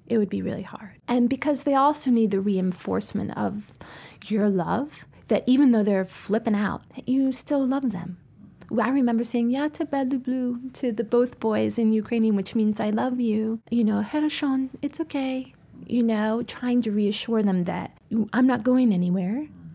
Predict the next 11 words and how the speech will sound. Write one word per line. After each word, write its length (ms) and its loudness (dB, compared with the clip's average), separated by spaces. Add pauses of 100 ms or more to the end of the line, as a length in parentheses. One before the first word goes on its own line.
(240)
And 180 2
I 60 0
can't 280 0
imagine 440 2
not 180 0
having 380 0
been 260 2
there 220 2
during 320 -2
that 220 -6
time. 580 -4